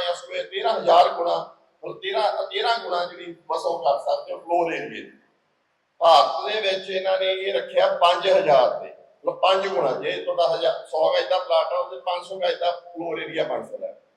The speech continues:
ਪੰਜਾਬ ਦੇ ਵਿੱਚ ਕਿਤੇ ਵੀ ਡੇਢ ਜਾਂ ਦੋ ਜਾਂ ਤਿੰਨ ਤੋਂ ਵੱਧ ਦੀ ਐਫ ਏ ਆਰ ਨਹੀਂ ਦਿੰਦੇ ਪਏ, ਕਿ ਤਿੰਨ ਗੁਣਾ ਹੋ ਸਕਦਾ। ਭਾਈ ਕਿਉਂ ਨਹੀਂ ਤੁਸੀਂ ਇਹਨੂੰ ਵਰਟੀਕਲ ਗਰੋਥ ਦਿੰਦੇ? ਕਿਉਂ ਨਹੀਂ ਇਹਨੂੰ ਉੱਚਾ ਕਰਦੇ ਜੇ ਤੁਹਾਨੂੰ ਲੋੜ ਆ? ਆਹ ਨਾਲ ਦੇ ਆਪਣੇ ਚੰਡੀਗੜ੍ਹ ਦੇ ਵਿੱਚ ਜਿਹੜਾ ਕਿ ਇਹਨਾਂ ਕੋਲੇ ਹੈਗਾ,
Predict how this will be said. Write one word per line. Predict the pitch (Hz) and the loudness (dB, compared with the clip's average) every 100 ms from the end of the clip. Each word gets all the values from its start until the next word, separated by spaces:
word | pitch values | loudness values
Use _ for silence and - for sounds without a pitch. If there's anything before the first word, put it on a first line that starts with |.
| _ _ _ | _ _ _
ਪੰਜਾਬ | 185 185 175 196 202 | 2 8 10 12 10
ਦੇ | 226 | 8
ਵਿੱਚ | 220 220 | 4 2
ਕਿਤੇ | 220 220 220 226 | -2 -6 0 2
ਵੀ | 226 214 | 2 -2
ਡੇਢ | 214 190 208 214 208 | 0 2 2 2 2
ਜਾਂ | 202 | 2
ਦੋ | 185 175 190 196 | 2 0 0 2
ਜਾਂ | 190 | 0
ਤਿੰਨ | - 180 175 | 0 -2 -2
ਤੋਂ | 190 190 | -2 4
ਵੱਧ | 180 - | 4 4
ਦੀ | - | 2
ਐਫ | 175 - - | 0 0 0
ਏ | |
ਆਰ | 165 160 | 4 4
ਨਹੀਂ | - 202 | 2 -4
ਦਿੰਦੇ | 180 165 | -2 -2
ਪਏ, | 147 120 101 - _ _ - | 0 -4 -4 -12 _ _ -20
ਕਿ | |
ਤਿੰਨ | - 214 220 | -8 -4 -2
ਗੁਣਾ | 220 220 214 | 0 4 6
ਹੋ | 190 | 6
ਸਕਦਾ। | - - - - - | 4 0 0 -6 -4
ਭਾਈ | 156 - | -2 -2
ਕਿਉਂ | - 196 196 | -6 -6 -6
ਨਹੀਂ | 196 | -6
ਤੁਸੀਂ | - - | -10 -12
ਇਹਨੂੰ | 196 196 | -10 -2
ਵਰਟੀਕਲ | 165 - - 185 | -2 -4 -6 -6
ਗਰੋਥ | 180 170 156 | -4 -8 -8
ਦਿੰਦੇ? | - 165 - _ _ _ _ | -12 -14 -20 _ _ _ _
ਕਿਉਂ | - 190 | -6 -2
ਨਹੀਂ | 202 | 0
ਇਹਨੂੰ | 226 208 | 0 0
ਉੱਚਾ | 196 190 190 | 0 4 6
ਕਰਦੇ | 185 180 185 | 6 2 2
ਜੇ | 190 | -6
ਤੁਹਾਨੂੰ | 190 180 175 | -6 -6 -6
ਲੋੜ | 170 165 170 | -4 -4 -4
ਆ? | 165 - - - | -6 -12 -10 4
ਆਹ | 233 196 | 4 8
ਨਾਲ | 180 190 196 | 8 10 8
ਦੇ | 214 | 8
ਆਪਣੇ | 208 - 208 | 6 6 0
ਚੰਡੀਗੜ੍ਹ | 196 175 170 175 170 | -2 -4 2 2 2
ਦੇ | 156 | -2
ਵਿੱਚ | - - - _ - | -2 -6 -14 _ -4
ਜਿਹੜਾ | 185 196 | 6 6
ਕਿ | 196 196 | 4 -2
ਇਹਨਾਂ | 196 220 | 0 0
ਕੋਲੇ | 202 185 165 | 0 -4 -6
ਹੈਗਾ, | 156 226 147 | -4 -2 -2